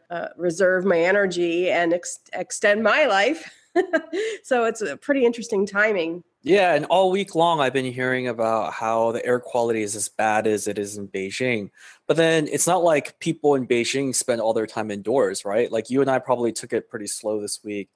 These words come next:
Speaker 2: didn't spend a lot of time walking around outside. Uh, but people in Beijing have to <laughs> go outside all the time. They don't have the luxury of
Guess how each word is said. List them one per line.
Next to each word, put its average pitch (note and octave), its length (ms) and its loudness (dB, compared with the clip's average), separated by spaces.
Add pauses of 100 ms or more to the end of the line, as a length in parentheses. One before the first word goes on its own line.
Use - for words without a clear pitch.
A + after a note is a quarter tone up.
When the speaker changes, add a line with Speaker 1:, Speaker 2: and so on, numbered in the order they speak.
Speaker 2:
didn't A#2 160 0
spend A2+ 180 -4
a G#2+ 60 0
lot G#2 120 2
of G#2+ 80 -6
time G#2+ 160 -4
walking G#2 320 0
around G2+ 220 -4
outside. G2+ 720 0
Uh, G#2+ 460 4 (100)
but C3+ 420 0
people D3+ 240 -2
in D3 60 -2
Beijing C#3+ 320 2
have C#3 140 -4
to C3+ 60 -10
<laughs> - 20 -12
go B2+ 220 -2
outside A#2+ 360 2
all A2 120 0
the A2 100 -4
time. D3 280 -6
They G#2+ 120 -8
don't A#2 140 -6
have A#2+ 120 -4
the A2+ 80 -8
luxury G2+ 460 -8
of G2 80 -14